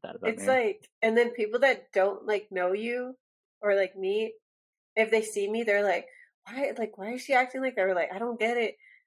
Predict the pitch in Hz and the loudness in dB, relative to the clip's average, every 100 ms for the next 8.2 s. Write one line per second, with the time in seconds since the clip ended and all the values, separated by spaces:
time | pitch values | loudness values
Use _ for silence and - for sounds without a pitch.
0 | _ _ 208 208 220 220 202 196 196 - | _ _ -6 -2 0 2 2 2 2 -2
1 | 247 240 - 180 170 - - _ _ _ | -4 -4 -8 -6 -6 -8 -14 _ _ _
2 | _ _ _ _ 175 196 190 190 165 220 | _ _ _ _ -6 2 2 2 -4 -6
3 | - - 196 190 190 190 175 185 185 190 | -8 2 4 4 0 -6 -2 -2 0 -4
4 | - 185 165 165 175 180 180 196 - - | -2 -2 0 0 0 -4 -4 -8 -10 -12
5 | 196 185 180 190 254 269 254 240 240 233 | -10 -6 -4 -2 -2 -4 -4 -4 -2 0
6 | 233 226 - - 185 185 _ _ _ _ | 0 -2 -2 -4 -4 -10 _ _ _ _
7 | _ 208 190 185 _ - 185 185 175 170 | _ 0 0 -2 _ -10 -6 -2 -2 -2
8 | 175 | -10